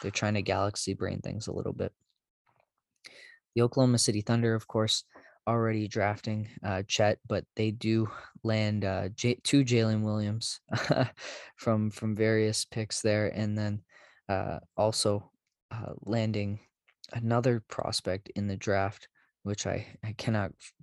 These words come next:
find for the life of me right now, but, uh, love the, the Oklahoma City draft haul there. Uh, I think they're a winner. And then Memphis, the Grizzlies. Um,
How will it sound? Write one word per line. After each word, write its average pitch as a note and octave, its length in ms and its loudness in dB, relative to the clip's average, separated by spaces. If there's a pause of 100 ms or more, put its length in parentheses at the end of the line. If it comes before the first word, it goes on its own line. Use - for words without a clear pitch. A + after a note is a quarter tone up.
find A#2+ 440 2
for F#2+ 120 -6
the F#2+ 60 -2
life G#2+ 260 -2
of G2 80 -8
me G2 160 -4
right F#2+ 240 -6
now, G2+ 340 -4
but, G2+ 180 0 (460)
uh, - 260 -4
love A2+ 300 2
the, A2 380 2
the A2 100 0
Oklahoma G2+ 440 -2
City G2+ 360 0
draft G2+ 380 -2
haul G2+ 200 0
there. G#2 400 0
Uh, G#2 160 -8
I G#2+ 140 -8
think G#2 160 -6
they're G#2 160 2
a G#2+ 80 2
winner. G#2 360 -2 (180)
And G2 200 -2
then G2+ 200 -4 (320)
Memphis, G#2+ 640 0 (540)
the A#2+ 80 2
Grizzlies. A2+ 680 2 (200)
Um, F#2 340 0